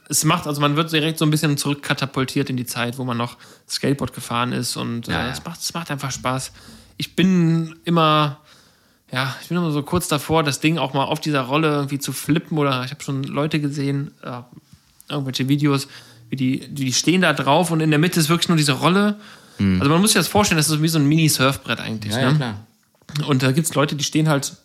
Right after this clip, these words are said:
Speaker 1: da drauf und drehen sich dann um hundertachtzig Grad. Also das Brett bleibt stehen,
Speaker 2: Ja, ja,
Speaker 1: aber die
Speaker 2: machen so Tricks
Speaker 1: springen
Speaker 2: drauf,
Speaker 1: einfach,
Speaker 2: ja.
Speaker 1: ne?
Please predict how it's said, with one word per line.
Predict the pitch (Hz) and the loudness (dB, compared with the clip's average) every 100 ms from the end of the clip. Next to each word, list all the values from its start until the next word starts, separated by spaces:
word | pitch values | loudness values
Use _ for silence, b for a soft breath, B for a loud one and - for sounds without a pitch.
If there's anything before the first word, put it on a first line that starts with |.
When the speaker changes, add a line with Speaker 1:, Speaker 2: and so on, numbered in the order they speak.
| _ _ | _ _
Speaker 1:
da | 120 | -6
drauf | 120 123 170 196 - B B B B _ | 0 2 2 0 -6 B B B B _
und | 160 143 - | -2 -2 -2
drehen | 147 190 | 0 2
sich | 151 | 2
dann | 135 | 2
um | 127 123 120 | 2 0 2
hundertachtzig | 156 120 117 - - | 2 2 -2 -2 -2
Grad. | - 110 107 - _ _ _ - | -2 -6 -6 -10 _ _ _ -6
Also | - | -2
das | 120 117 | 0 0
Brett | 143 156 | 0 0
bleibt | 139 - | 0 0
stehen, | - 156 175 | 0 2 2
Speaker 2:
Ja, | 120 | 2
ja, | 117 | 2
Speaker 1:
aber | 135 | 0
die | |
Speaker 2:
machen | 135 | 0
so | 107 107 | -2 -4
Tricks | - | -2
Speaker 1:
springen | - 185 190 | 0 2 4
Speaker 2:
drauf, | 139 | 2
Speaker 1:
einfach, | 117 117 120 117 | -2 -4 -6 -4
Speaker 2:
ja. | |
Speaker 1:
ne? | 131 | -6